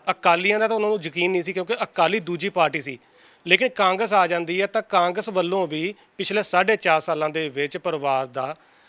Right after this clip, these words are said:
ਮੁਆਵਜ਼ਾ ਤੱਕ ਨਹੀਂ ਦਿੱਤਾ ਗਿਆ। ਪਰਿਵਾਰ ਦਾ ਆਰੋਪ ਇਹ ਵੀ ਹੈਗਾ ਕਿ ਲਗਾਤਾਰ ਉਹ ਚੱਕਰ ਕੱਢ ਰਹੇ ਨੇ, ਸਰਕਾਰਾਂ ਨੂੰ ਚਿੱਠੀਆਂ ਲਿਖ ਰਹੇ ਨੇ, ਮੁੱਖ ਮੰਤਰੀ ਨੂੰ ਚਿੱਠੀ ਲਿਖ ਰਹੇ ਨੇ, ਦਫ਼ਤਰਾਂ ਦੇ ਵਿੱਚ ਜਾਂਦੇ ਨੇ, ਡੀ ਸੀ ਦਫ਼ਤਰ ਜਾਂਦੇ ਨੇ, ਲੇਕਿਨ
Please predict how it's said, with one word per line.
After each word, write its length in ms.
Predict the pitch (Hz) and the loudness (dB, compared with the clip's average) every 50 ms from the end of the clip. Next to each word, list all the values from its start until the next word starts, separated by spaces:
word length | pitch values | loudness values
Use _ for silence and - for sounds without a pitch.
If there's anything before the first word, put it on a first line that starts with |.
| _ _ _ - | _ _ _ -10
ਮੁਆਵਜ਼ਾ 320 | 151 160 156 151 143 147 156 | -4 -2 0 0 0 0 -2
ਤੱਕ 260 | - 160 143 - 151 | 0 0 -2 -2 -4
ਨਹੀਂ 120 | 151 143 | -8 -8
ਦਿੱਤਾ 260 | 131 - - 151 143 | -8 -6 -4 -2 -2
ਗਿਆ। 220 | 135 139 151 165 - _ _ _ _ _ _ _ - | 0 0 -2 -2 -4 _ _ _ _ _ _ _ 0
ਪਰਿਵਾਰ 300 | 196 180 175 175 180 190 | 2 4 6 6 6 6
ਦਾ 100 | 214 226 | 6 4
ਆਰੋਪ 240 | 202 208 208 202 214 | 4 4 0 0 -2
ਇਹ 100 | 208 190 | -2 -2
ਵੀ 120 | 214 220 | 0 0
ਹੈਗਾ 260 | 202 165 170 185 196 | 0 0 0 0 -2
ਕਿ 260 | 180 - 208 214 262 - - 196 | -2 -2 -2 -2 -2 -2 -2 -2
ਲਗਾਤਾਰ 520 | 180 185 190 220 214 214 - 185 175 175 | 0 2 4 4 2 4 4 2 4 2
ਉਹ 80 | 185 175 | 0 -2
ਚੱਕਰ 320 | - 180 165 - 185 170 | -4 -6 -6 -4 -6 -4
ਕੱਢ 240 | - 175 156 151 151 | 0 0 0 0 2
ਰਹੇ 140 | 165 170 160 | 0 0 0
ਨੇ, 220 | 156 156 151 160 - _ _ _ _ _ _ _ _ _ _ _ _ _ _ _ _ _ - | 0 -2 -4 -4 -8 _ _ _ _ _ _ _ _ _ _ _ _ _ _ _ _ _ -14
ਸਰਕਾਰਾਂ 540 | - - 185 170 - - 175 165 165 175 180 | -6 -2 -2 -2 0 2 2 4 4 4 2
ਨੂੰ 120 | 185 185 | 0 -2
ਚਿੱਠੀਆਂ 320 | - 180 165 - 170 175 170 | -4 -6 -6 -2 -2 -2 0
ਲਿਖ 200 | 170 160 151 165 | 0 -2 0 0
ਰਹੇ 120 | 160 170 | 0 0
ਨੇ, 100 | 180 190 | 0 0
ਮੁੱਖ 300 | 185 175 170 160 - - | -2 -2 -2 -2 -2 -2
ਮੰਤਰੀ 240 | 170 165 151 170 170 | -4 -4 -2 -4 -6
ਨੂੰ 60 | 165 | -6
ਚਿੱਠੀ 260 | - 156 - 156 160 | -6 -10 -8 -8 -6
ਲਿਖ 160 | 160 151 127 | -6 -6 -4
ਰਹੇ 80 | 139 160 | -4 -4
ਨੇ, 100 | 156 151 | -4 -4
ਦਫ਼ਤਰਾਂ 400 | 156 139 160 147 - 165 165 165 | -4 -4 -6 -4 -2 -4 -4 -4
ਦੇ 80 | 165 175 | -4 -6
ਵਿੱਚ 120 | 170 147 | -8 -4
ਜਾਂਦੇ 260 | 143 147 139 139 151 | -6 -6 -4 -4 -6
ਨੇ, 100 | 156 180 | -6 -6
ਡੀ 180 | 165 139 151 147 | -6 -6 -8 -8
ਸੀ 140 | - 175 165 | -6 -4 -4
ਦਫ਼ਤਰ 260 | 170 151 - 170 156 | -4 -4 -4 -6 -6
ਜਾਂਦੇ 240 | 143 147 139 131 139 | -4 -6 -6 -4 -4
ਨੇ, 120 | 165 175 | -4 -4
ਲੇਕਿਨ 420 | 160 147 147 147 - 185 185 170 | -4 -4 -6 -4 -2 -2 -4 -4